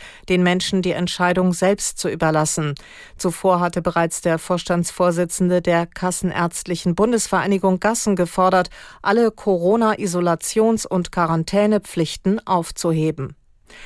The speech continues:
In Deutschland leben so wenige junge Menschen wie nie zuvor. Das zeigen Zahlen des Statistischen Bundesamtes. Ende vergangenen Jahres waren gut acht Komma drei Millionen Personen im Alter zwischen fünfzehn und vierundzwanzig Jahren.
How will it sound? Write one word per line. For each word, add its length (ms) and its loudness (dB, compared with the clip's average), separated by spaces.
In 120 2
Deutschland 580 2
leben 300 2
so 260 0
wenige 320 2
junge 320 2
Menschen 400 0
wie 120 0
nie 180 2
zuvor. 580 0
Das 260 -2
zeigen 380 0
Zahlen 500 2
des 280 0
Statistischen 840 -4
Bundesamtes. 1000 -2
Ende 340 4
vergangenen 580 0
Jahres 520 2
waren 280 2
gut 260 -4
acht 260 -4
Komma 240 2
drei 300 2
Millionen 500 2
Personen 500 2
im 140 -2
Alter 340 -2
zwischen 420 -4
fünfzehn 540 -2
und 220 -4
vierundzwanzig 840 -2
Jahren. 420 2